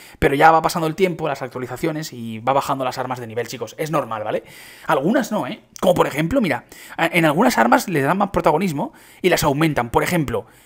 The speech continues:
fijaos que este cañón de aquí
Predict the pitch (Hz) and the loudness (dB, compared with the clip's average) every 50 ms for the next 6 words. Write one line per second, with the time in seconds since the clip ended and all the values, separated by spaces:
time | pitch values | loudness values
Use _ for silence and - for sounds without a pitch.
0 | _ _ - - 160 147 - - 127 127 165 294 320 - - _ - - - - | _ _ -4 -2 -2 -2 -2 -2 2 4 4 4 4 0 -6 _ -20 -20 -20 -20
1 | - _ _ _ _ - - 156 139 - 135 151 - - 269 - - 180 185 190 | -20 _ _ _ _ -4 0 0 0 0 0 -4 -2 -2 -2 0 0 0 0 0
2 | 175 151 131 123 - 185 180 226 - - _ | 0 0 -2 -2 -2 -4 -6 -6 -8 -10 _